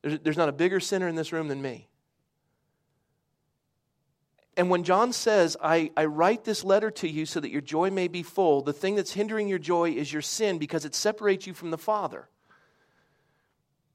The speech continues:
Yes, it's fun. It's pleasurable for a season, the scripture says, but in the end therein is death. And the Bible says that when, when temptation is united with your will, it conceives sin, and when sin is fully formed,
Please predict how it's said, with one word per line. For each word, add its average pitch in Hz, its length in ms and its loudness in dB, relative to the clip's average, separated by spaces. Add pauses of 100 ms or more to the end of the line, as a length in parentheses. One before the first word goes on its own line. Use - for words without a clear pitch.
(300)
Yes, 277 280 10
it's 220 160 0
fun. 254 440 8 (1800)
It's - 140 4
pleasurable 254 480 8
for 233 160 2
a 220 40 4
season, 240 440 4
the 160 80 2
scripture - 360 0
says, 165 240 6
but 185 140 6
in 190 80 6
the 190 140 6
end 240 160 6
therein 208 320 8
is 185 120 2
death. 165 360 6
And 180 80 0
the 170 40 0
Bible 226 280 8
says 214 260 6
that 190 140 4
when, 175 180 2 (320)
when 196 160 6
temptation 233 760 2
is 180 100 0
united 202 420 6
with 208 200 0
your 202 100 2
will, 208 280 6
it 196 100 2
conceives 196 420 -2
sin, 214 240 4
and 202 80 4
when 170 100 0
sin 208 220 0
is 208 100 -2
fully 202 240 2
formed, 185 380 2